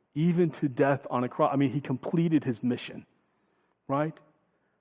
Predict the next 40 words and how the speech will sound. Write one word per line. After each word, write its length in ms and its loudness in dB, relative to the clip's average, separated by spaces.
And 80 -6
so 120 2
his 200 2
last 460 4
words, 260 0
Mark 280 4
doesn't 200 0
record 340 -4
it 60 -6
for 220 0
us, 100 -2
but 120 -10
the 80 0
other 160 4
gospel 340 2
writers, 380 2
"It 160 2
is 140 0
finished." 480 -4
He, 220 -8
he 320 -4
finished 440 0
what 120 2
he 80 2
had 160 -6
come 220 -4
to 100 -4
do. 340 -6
And 80 0
the 60 2
centurion 560 -2
sees 440 -2
that 200 -4
and 100 -6
he 60 -2
recognizes 720 -2
that, 120 0
oh, 260 -8
he's 160 -8
faithful. 640 -6